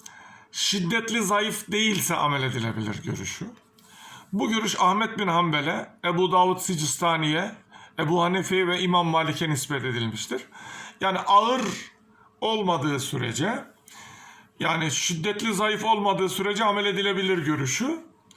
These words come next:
Bu ikinci görüştür. Üçüncü görüş ise, üçüncü görüş kapsamlı bir görüştür. Biraz daha, e, nedir bu görüş? İnançla ilgili, akide ile ilgili olmadığı sürece,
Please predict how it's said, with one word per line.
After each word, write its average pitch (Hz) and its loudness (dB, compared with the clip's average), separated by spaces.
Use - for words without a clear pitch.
Bu 240 -2
ikinci 208 0
görüştür. 123 -2
Üçüncü 254 0
görüş 254 2
ise, 156 0
üçüncü 196 -2
görüş 202 0
kapsamlı 190 0
bir 165 2
görüştür. 127 -2
Biraz 147 0
daha, 170 0
e, 165 0
nedir 175 0
bu 165 0
görüş? 165 -2
İnançla 202 0
ilgili, 156 0
akide 196 2
ile 175 2
ilgili 170 0
olmadığı 156 2
sürece, 143 -4